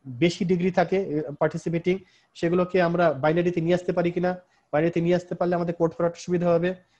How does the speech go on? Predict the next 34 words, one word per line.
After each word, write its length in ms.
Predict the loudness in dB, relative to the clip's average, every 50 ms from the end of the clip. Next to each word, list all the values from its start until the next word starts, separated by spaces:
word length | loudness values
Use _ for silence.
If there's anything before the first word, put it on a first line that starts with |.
| _ _ -6
বাইনারিতে 360 | -2 0 0 0 0 0 0
নিয়ে 200 | -2 0 0 0
আসতে 200 | -2 -2 -4 -4
গিয়ে 320 | -2 0 2 2 2 2 0 -6 _ _ _ _ -20 -8 0
প্রবলেমে 380 | 2 2 2 4 4 4 4 6
যে 100 | 4 4
description 460 | 4 2 0 0 -4 -2 -2 -4 -4
ছিল 220 | -4 -2 -4 -4
সেটা 200 | -2 -2 -6 -6
সঠিকভাবে 520 | -2 -2 -2 -2 -2 -4 -2 0 0 0 0
reflection 480 | -2 -2 -2 -4 -4 -4 -4 -8 -8 -8 _ _ _ -12
এখনো 240 | -10 -6 -4 0 0
আছে 200 | 0 0 0 -2
কিনা 280 | -2 -2 -2 -2 -4 -6 -8 _ _ _ _ _ _
সেগুলো 240 | -4 -2 0 0 0
মাথায় 280 | 0 0 0 2 2
রেখে 220 | 0 0 0 -2 -2
final 300 | 0 0 0 0 0 0
একটা 220 | -2 0 2 0 0 0 -2 _ _ _ -4
year 260 | 2 4 6 6 4 4
diagram 300 | 2 0 2 2 0 -2
আমরা 100 | -2 -2
final 320 | 0 0 2 2 2 0
করলাম। 300 | -2 -4 -8 -8 -8 -10 -12 _ _ _ _ _ _ _ 2
ইআর 260 | 6 6 6 6 6
ডায়াগ্রামটা 340 | 2 0 0 0 0 0 0
যখন 200 | 0 0 -2 -2
final 360 | -2 -2 -2 0 2 2 2
হয়ে 140 | 2 4 4
গেল 260 | 4 4 4 4 4 2 -2 -18 _ _ _ _ -2
তখন 220 | 0 0 0 -2
সেখান 260 | -4 -6 -4 -4 -4
থেকে 180 | -4 -2 -2 0
আমরা 260 | 0 2 2 0